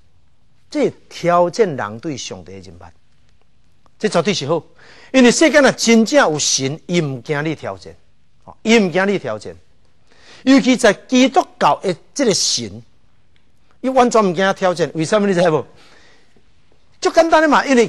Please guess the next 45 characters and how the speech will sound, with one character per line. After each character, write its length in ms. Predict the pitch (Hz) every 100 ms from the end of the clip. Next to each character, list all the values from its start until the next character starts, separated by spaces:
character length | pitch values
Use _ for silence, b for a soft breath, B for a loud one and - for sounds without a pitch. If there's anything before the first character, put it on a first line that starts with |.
| -
基 240 | - 294 285
督 120 | 349 269
教 160 | 226 190
是 100 | 208
咧 80 | 247
讲 180 | 302
上 240 | 294 226 196
帝 160 | 180 175
创 440 | - - 302 254 190
造 160 | 160
这 100 | 139
个 100 | 180
世 220 | 156 185
界 160 | 143 101
嘛。 140 | 78 - _ _ - - _ _ _ _ _ _ b b b
你 140 | 320 330
人， 340 | 220 147 151
你 100 | 220
敢 120 | 233 226
有 120 | 226
法 100 | 170
度 20 | -
创 260 | - 226
造 140 | 156 139
一 40 |
只 160 | - 190
羊 280 | 175 135
啊？ 160 | 160 143 - _ _ _ _
你 100 | 190
无 140 | 139
法 80 | 139
度 220 | - 95
嘛。 120 | 92 - _ _ _ _ _ _
为 100 | 156
什 100 | 135
么 80 | 180
讲 160 | 160 175
你 60 | 170
无 40 |
法 160 | 127 131
度？ 240 | - 95 _ _ _ _ _
因 120 | 247
为 180 | 226 170 b b b
咱 200 | 302 294
人 480 | 220 180 156 135